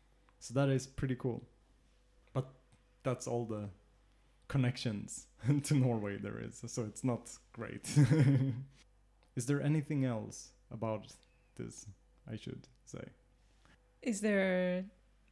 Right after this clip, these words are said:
Speaker 2: anything interesting that you found this year?
Speaker 1: Except for the golden
Speaker 2: Ex-
Speaker 1: guys and, and the gaming piece?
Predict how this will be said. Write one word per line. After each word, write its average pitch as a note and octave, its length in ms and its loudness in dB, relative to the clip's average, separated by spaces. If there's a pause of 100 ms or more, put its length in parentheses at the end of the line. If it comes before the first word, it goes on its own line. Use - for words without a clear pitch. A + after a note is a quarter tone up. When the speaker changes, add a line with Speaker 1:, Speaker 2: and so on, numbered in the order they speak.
(180)
Speaker 2:
anything C#4 440 6
interesting D#4 720 -2
that C4 200 0
you A#3+ 60 -2
found B3+ 400 -2
this C#4+ 200 -4
year? D4 180 -4 (1080)
Speaker 1:
Except B2+ 300 -4
for A#2 120 -4
the A2 160 0
golden A#2 460 2
Speaker 2:
Ex- A#2 140 4
Speaker 1:
guys A#2 220 0
and, A2+ 320 -2
and A2 260 -2
the G#2+ 360 -2
gaming A#2+ 320 2
piece? C3 320 -4